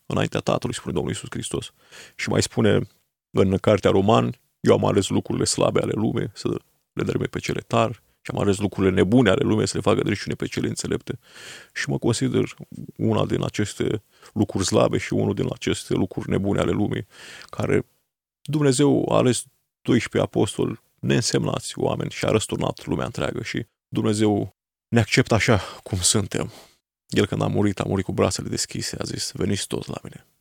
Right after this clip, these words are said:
El a murit chiar și pentru cei care i-au omorât. Acum când mă trezesc dimineața, înainte mă trezeam cu fel și fel de gânduri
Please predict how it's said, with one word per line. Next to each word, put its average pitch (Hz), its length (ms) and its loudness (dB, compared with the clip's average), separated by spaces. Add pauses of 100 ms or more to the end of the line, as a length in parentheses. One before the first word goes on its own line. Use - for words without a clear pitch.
(200)
El - 160 2
a 107 60 4
murit 98 220 -2
chiar - 180 -2
și - 120 -12
pentru - 240 -10
cei - 160 -8
care - 260 -6
i-au - 200 -8
omorât. - 520 -12 (460)
Acum 160 360 2
când 143 200 -2
mă 143 80 2
trezesc 131 320 2
dimineața, 107 640 2 (1200)
înainte 107 320 4
mă 98 100 4
trezeam 101 380 4
cu - 120 -14
fel 147 220 2
și - 180 -6
fel 117 180 2
de 104 100 0
gânduri 104 520 -2